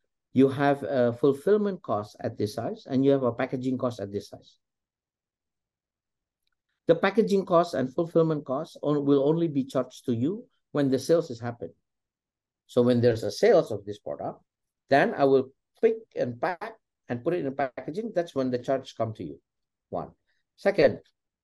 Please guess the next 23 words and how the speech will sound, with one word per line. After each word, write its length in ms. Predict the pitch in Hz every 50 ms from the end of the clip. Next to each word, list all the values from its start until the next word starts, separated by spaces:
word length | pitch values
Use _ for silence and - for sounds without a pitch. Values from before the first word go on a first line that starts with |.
| _ _ _ _ _ 113
daily 500 | 110 135 160 185 226 254 262 233 196 180
rent 560 | 170 160 147 147 156 143 127 123 120 131 175 196 -
is 140 | 135 120
actually 360 | 127 120 123 123 - 139 147 160
you're 200 | 147 131 127 127
paying, 440 | 127 - 143 143 147 156 160 165 165
uh, 380 | 123 123 117 113 110 110 110 107 - _ _ _ _ _ _ _ _ _ _ _ _ _ _
to 80 | - 135
store 440 | - - - - - 160 165 151 135
this 140 | 131 127 -
product 320 | - 127 120 131 123 -
in 140 | 110 117 113
my 340 | 110 110 113 120 135 156 151 147
place 440 | - 101 90 90 - - - - _ _ _ _ _ _ _ _ -
at 180 | 113 107 107
this 240 | 117 151 160 160 -
size 580 | - 92 78 80 90 120 113 - - - - _ _ _ _ _ _ _ _ _ 104 - - _
daily, 520 | 113 107 107 123 143 120 90 85 104 156 - _ _
starting 420 | _ - - 135 135 139 - 151 156
from 180 | - 131 120
two 100 | 120 127
hundred 220 | 117 113 110 110 107
rupiah. 280 | 117 117 - - -